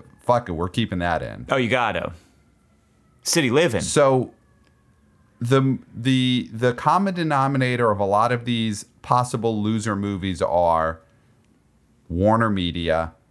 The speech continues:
Speaker 1: Warner Brothers, H B O Max day and date releases. To me, that is the way Disney Plus P V O D day and date is a winner of the summer. This Warner H B O Max strategy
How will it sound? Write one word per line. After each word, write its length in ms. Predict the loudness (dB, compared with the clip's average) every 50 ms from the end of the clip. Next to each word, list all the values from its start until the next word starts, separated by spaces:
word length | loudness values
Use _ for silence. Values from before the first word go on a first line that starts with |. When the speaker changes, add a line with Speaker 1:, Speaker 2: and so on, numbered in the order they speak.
| _ _ _ -12 -6
Speaker 1:
Warner 400 | -2 2 2 4 4 4 2 2
Brothers, 800 | 0 0 0 2 2 2 2 0 0 0 0 -2 -4 -6 -10 -14 _ _ _ _ _ _
H 280 | -2 -2 0 -2 -4 -2
B 120 | 0 2
O 100 | 2 2
Max 400 | 2 2 0 0 -2 -2 -6 -8
day 300 | -8 -2 -2 0 0 0
and 100 | -2 -2
date 260 | -2 -4 -4 -4 -4 -6
releases. 800 | -8 -8 -6 -6 -8 -8 -10 -10 -8 -8 -8 -8 -10 -14 -16 _ _ _ _ _ _ _ -6
To 120 | 0 2
me, 240 | 4 4 4 2 2
that 400 | 2 2 4 4 4 2 0 -2 -2
is 580 | 0 0 2 2 2 2 0 0 -4 -6 -10 -12 -16 -20 _ _ _ _ _ _ _ _ _ _ _ _ _
the 100 | -2 0
way 200 | 2 2 2 2
Disney 420 | 0 2 2 2 2 2 0 -2 -4
Plus 460 | -4 -2 2 2 4 2 2 -2 -6
P 260 | -12 -6 -2 0 0
V 180 | 2 2 2 2
O 120 | 2 2
D 300 | 2 0 0 0 0 0
day 300 | 0 0 0 -2 0 -2
and 120 | -2 -4 -2
date 400 | -2 -2 0 0 -2 -4 -6 -8 -6
is 580 | -4 -2 -2 0 0 -2 -2 -4 -6 -8 -12 -16 -18 -20 -20 -20 -20 -12 -4 0
a 80 | 0
winner 360 | 2 2 2 2 2 4 2 2
of 80 | 0
the 80 | 0 -2
summer. 560 | 0 0 0 2 2 0 0 0 -2 -2 -6 -10 _ _ -20 _ -4
This 240 | 0 0 0 0 2
Warner 640 | 0 0 2 2 2 2 4 4 2 2 2 0 -2 -4
H 220 | -4 -4 -4 -2 -2
B 100 | 0 2
O 80 | 2
Max 320 | 2 2 0 -2 -2 -4 -6
strategy 720 | -2 -2 0 0 0 -2 -4 -6 -8 -6 -6 -6 -8 -10